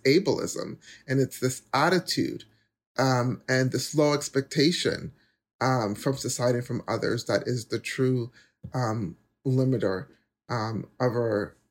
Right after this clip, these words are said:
um, community. So I think, um, you know, the biggest thing I do is, is I, I try to, to model our capacity and to bring those perspectives into, um, every area, um, of the work that I do.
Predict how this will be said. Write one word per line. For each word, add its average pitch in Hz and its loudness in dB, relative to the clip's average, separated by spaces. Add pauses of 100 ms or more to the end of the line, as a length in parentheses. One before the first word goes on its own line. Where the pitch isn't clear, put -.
(300)
um, 120 -6
community. 127 0
So 135 2
I 139 4
think, 185 4 (180)
um, 131 4 (840)
you 165 6
know, 143 6
the 151 6
biggest 165 2
thing 151 2
I 143 6
do 139 6
is, 135 6
is 135 2
I, 113 2
I 135 6
try 135 4
to, 135 4
to 139 2
model 127 4
our 120 2
capacity - -2 (400)
and 131 4
to 139 4
bring 127 2
those 127 2
perspectives 123 -2
into, 120 -2
um, 117 -4
every 120 -2
area, 113 0 (480)
um, 113 -4
of 123 0
the 123 -2
work 107 -4
that 95 -2
I 95 -2
do. 101 -6